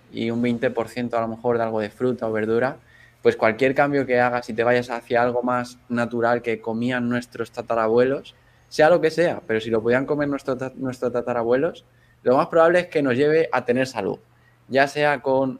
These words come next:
carne, ya sea con, eh, más pescado, ya sea solo con vegetales. Es decir, que sea más, una dieta más similar a lo que comíamos hace cientos de años,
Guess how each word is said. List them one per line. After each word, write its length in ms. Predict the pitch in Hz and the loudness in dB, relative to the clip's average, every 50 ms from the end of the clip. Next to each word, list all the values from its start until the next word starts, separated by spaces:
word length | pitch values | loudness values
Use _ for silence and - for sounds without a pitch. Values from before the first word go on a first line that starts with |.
| _ - | _ -8
carne, 420 | - 131 135 143 147 147 147 143 127 | -2 -2 0 0 0 -4 -4 -4 -2
ya 140 | 127 127 131 | -4 -4 -4
sea 180 | - 135 123 | -6 -10 -6
con, 220 | 127 127 127 123 123 - - - | -4 -6 -6 -6 -10 -14 -16 -10
eh, 180 | 117 117 117 113 | -8 -8 -6 -6
más 220 | 117 117 123 123 - | -4 -4 -6 -6 -8
pescado, 560 | - 120 - - 131 131 139 139 139 143 139 | -14 -20 -10 -2 0 2 2 2 2 0 0
ya 140 | 123 123 123 | -2 -4 -6
sea 140 | - 135 131 | -6 -12 -8
solo 280 | - 143 135 131 127 | -4 -2 -2 -2 0
con 140 | - 127 123 | -2 -2 -2
vegetales. 680 | 123 120 - 113 110 131 131 139 135 139 143 139 143 _ _ _ _ _ _ _ _ _ _ _ _ _ _ _ _ _ - | -2 -6 -6 -8 -2 0 0 2 2 0 -2 -4 -6 _ _ _ _ _ _ _ _ _ _ _ _ _ _ _ _ _ -2
Es 140 | 127 135 | -2 0
decir, 280 | 147 156 147 147 123 101 | 0 -2 -2 -2 -4 -4
que 120 | - 120 | -4 -6
sea 240 | - - 143 147 139 | -4 0 0 2 2
más, 340 | 123 127 127 135 151 143 - - | 2 0 0 0 -2 -2 -6 -8
una 200 | 139 139 139 143 | -6 -4 -2 -2
dieta 260 | 147 143 135 - 113 | -2 -2 -2 -2 -4
más 200 | 110 107 107 - | -6 -6 -10 -8
similar 520 | - 139 135 135 135 143 143 156 185 202 - _ _ _ - | -8 -6 -4 -2 -2 -2 -2 -2 -4 -8 -14 _ _ _ -6
a 100 | 107 104 | -6 -4
lo 140 | 107 104 101 | -2 -4 -4
que 180 | - 110 104 - _ _ _ _ | -6 -12 -12 -14 _ _ _ _
comíamos 1120 | - - 113 107 110 120 131 143 147 139 139 135 131 127 123 123 120 117 113 117 - - - - - - - - - | -4 -2 -2 0 0 -2 -2 -2 -2 0 0 0 0 0 0 0 0 -2 -2 -6 -8 -14 -20 -20 -20 -20 -18 -6 -4
hace 840 | 110 120 - - 147 143 139 135 131 127 127 120 117 113 113 113 117 - - _ _ _ _ _ _ _ _ _ _ _ _ | -4 -4 0 0 2 2 2 2 2 2 2 0 0 0 -2 -4 -8 -14 -20 _ _ _ _ _ _ _ _ _ _ _ _
cientos 320 | - 139 131 131 139 127 | -4 -2 -2 0 -2 -2
de 100 | 117 110 | -2 2
años, 460 | 110 120 151 165 127 101 - - - | 2 2 2 2 -2 -6 -8 -10 -20